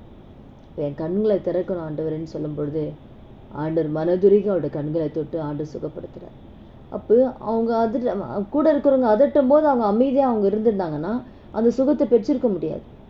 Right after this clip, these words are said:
இன்னும் சத்தமிட்டு, இன்னும் அதிகமா சத்தமிட்டு கூப்பிடும் பொழுதுதான்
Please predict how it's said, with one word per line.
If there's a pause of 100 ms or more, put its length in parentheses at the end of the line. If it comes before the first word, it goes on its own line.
(440)
இன்னும்
சத்தமிட்டு,
இன்னும்
அதிகமா
சத்தமிட்டு
கூப்பிடும்
பொழுதுதான்